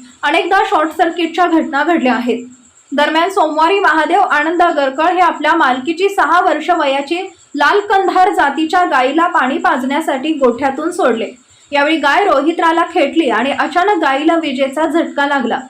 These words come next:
गायीला विद्युत प्रवाहाचा झटका लागताच सुधीर साठे याने गायीला वाचवण्यासाठी प्रयत्न करत विद्युत रोहित्राचे घोडा ओढला, परंतु विद्युत प्रवाहाचा जबर झटका लागल्याने गायीचा जागीच मृत्यू झाला. या घटनेने महादेव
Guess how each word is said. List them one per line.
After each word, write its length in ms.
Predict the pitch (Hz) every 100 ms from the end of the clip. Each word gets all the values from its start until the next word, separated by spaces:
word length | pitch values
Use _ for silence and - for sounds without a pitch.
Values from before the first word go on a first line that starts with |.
| _ _ _ - 269
गायीला 360 | 285 339 415 427
विद्युत 320 | 311 285 403
प्रवाहाचा 580 | 427 392 370 381 381 370
झटका 380 | 339 - 330
लागताच 440 | 349 349 349 349 -
सुधीर 280 | 381 320 339
साठे 400 | 359 294 320 359
याने 240 | 294 320
गायीला 400 | 294 247 294 370
वाचवण्यासाठी 760 | 359 262 269 285 294 320 320 349
प्रयत्न 420 | 339 285 311 403
करत 280 | 403 262 294 - - -
विद्युत 360 | 320 320 392 440
रोहित्राचे 680 | 415 381 381 381 370 381 392
घोडा 360 | 285 302 277 359
ओढला, 280 | 330 285
परंतु 520 | 320 311 285 320 320 254 - - 311
विद्युत 340 | 320 415 440
प्रवाहाचा 640 | 415 339 359 403 392 381 294
जबर 300 | 294 311 320
झटका 420 | 294 311 - 381
लागल्याने 420 | 403 320 311 349
गायीचा 460 | 302 262 302 320 370
जागीच 460 | 311 254 247 339
मृत्यू 380 | 320 262 254 294
झाला. 320 | 254 311 220 - _ _ _ -
या 120 | 285
घटनेने 460 | 294 359 320 349 427
महादेव 400 | 392 311 294